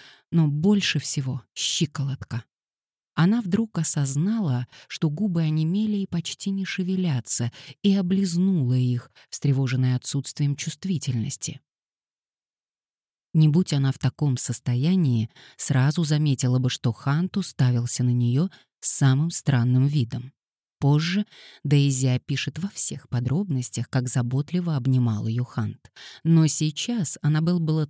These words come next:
так плохо, что она ничего вокруг не видела. "Спасибо за платок, сэр", — резко бросила Лилиан,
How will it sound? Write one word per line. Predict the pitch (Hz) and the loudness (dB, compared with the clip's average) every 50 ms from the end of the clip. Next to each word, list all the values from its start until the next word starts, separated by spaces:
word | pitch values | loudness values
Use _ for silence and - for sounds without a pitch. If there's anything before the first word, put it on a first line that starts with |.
| _ _ | _ _
так | - 156 131 123 - _ - _ _ | 0 0 0 0 -2 _ -18 _ _
плохо, | - 135 147 170 185 170 - - - - - - - - - | -2 0 2 2 2 0 -2 -6 -10 -10 -10 -14 -20 -20 -18
что | - - - 147 | -16 -4 -2 0
она | 143 156 160 156 | 2 4 4 4
ничего | 151 156 185 220 254 _ - - - 208 175 131 123 131 | 4 2 2 0 -2 _ -8 -6 -4 -4 -2 -2 -2 -2
вокруг | 131 127 - - - 151 147 147 - | -2 -4 -4 -2 -2 -2 -2 -2 0
не | 139 135 131 | 2 2 2
видела. | 120 120 120 - - 113 143 139 131 - _ _ _ _ _ _ _ _ _ _ _ _ _ _ _ _ _ _ _ _ - - | 2 0 -2 -6 -6 -8 -8 -10 -12 -14 _ _ _ _ _ _ _ _ _ _ _ _ _ _ _ _ _ _ _ _ -2 -2
"Спасибо | - - - 185 180 - - - 254 247 269 262 | -2 0 4 2 2 4 4 2 2 2 2 2
за | - 247 | 2 0
платок, | 220 - 196 175 147 - - 139 - - - | 0 2 2 2 2 4 2 0 0 0 -4
сэр", — | - - 135 123 117 - - _ _ _ _ _ - | -2 0 0 0 -2 -4 -6 _ _ _ _ _ 2
резко | 151 147 139 123 - - - 160 | 4 4 4 2 0 0 -2 0
бросила | 123 131 139 127 - - 127 127 123 | 2 2 2 2 0 0 0 2 2
Лилиан, | 123 131 147 170 185 196 208 214 208 | 4 4 2 2 2 2 0 0 -2